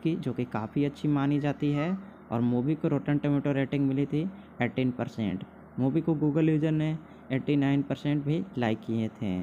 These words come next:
इस मूवी की बात की जाए तो दिखाया गया है कि लोगों को भविष्य में ले जाने वाले एक ऐसा मनोरंजन पार्क वेस्ट वर्ल्ड रहता है, जिसमें घूमने के लिए,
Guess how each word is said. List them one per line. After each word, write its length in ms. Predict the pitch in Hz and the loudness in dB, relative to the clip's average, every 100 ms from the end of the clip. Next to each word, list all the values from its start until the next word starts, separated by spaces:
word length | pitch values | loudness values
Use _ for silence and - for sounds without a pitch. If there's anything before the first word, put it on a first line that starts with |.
| - - - - - - - | -6 -14 -20 -20 -20 -20 -8
इस 160 | 135 - | -6 0
मूवी 240 | 139 147 | 2 2
की 120 | 156 147 | 0 0
बात 320 | 120 107 123 | 0 -2 -2
की 140 | 165 | -2
जाए 220 | 151 156 175 | -2 -2 -4
तो 140 | - | -6
दिखाया 460 | - 123 110 117 147 | -6 -6 -4 -2 -2
गया 240 | 147 151 | -2 0
है 240 | 147 139 147 - - - | -2 -4 -6 -14 -20 -4
कि 60 | 123 | 0
लोगों 380 | 120 117 151 | 2 2 2
को 160 | 156 165 | 0 0
भविष्य 440 | 131 123 147 151 | 0 0 0 0
में 100 | 160 151 | 0 2
ले 160 | 127 | 2
जाने 340 | 117 117 120 147 | 0 0 0 0
वाले 260 | 147 147 | 2 0
एक 80 | 147 - - | 0 -4 -4
ऐसा 380 | 120 120 151 156 - - - | -4 -2 -4 -4 -8 -10 -2
मनोरंजन 680 | 131 135 135 135 131 147 160 156 - | 2 4 4 2 2 0 -2 -6 -6
पार्क 360 | 131 147 147 160 - - | -2 -2 -4 -10 -12 -8
वेस्ट 380 | 120 127 139 - | -2 0 0 -2
वर्ल्ड 300 | 131 135 147 | -2 0 2
रहता 360 | 139 127 123 151 | 0 -2 -2 -4
है, 200 | 143 147 | -2 -2
जिसमें 380 | 123 123 143 123 | -2 0 0 0
घूमने 360 | 117 117 135 | -2 0 0
के 120 | 143 147 | 0 -2
लिए, 340 | 135 143 170 | 0 0 -2